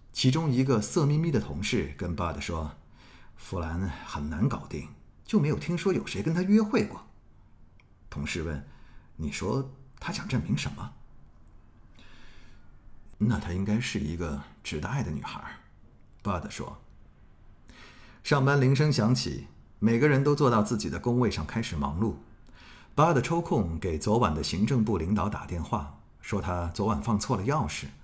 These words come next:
害得他一个晚上都没有睡成觉。领导哈哈大笑，说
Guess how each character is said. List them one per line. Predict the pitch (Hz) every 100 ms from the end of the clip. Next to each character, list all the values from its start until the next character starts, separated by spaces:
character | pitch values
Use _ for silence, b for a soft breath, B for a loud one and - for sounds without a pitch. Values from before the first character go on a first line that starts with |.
| b
害 | - 90
得 |
他 | -
一 | 85 80
个 | 113
晚 | 95 73 76
上 | 78 69
都 | 92
没 | 85
有 | 92 76
睡 | 92
成 | 71 76
觉。 | - 85 - - - - B B B B
领 | 117 160
导 | - -
哈 | 156
哈 | 156 156
大 | 156 90
笑， | - 87 - -
说 | - 120 120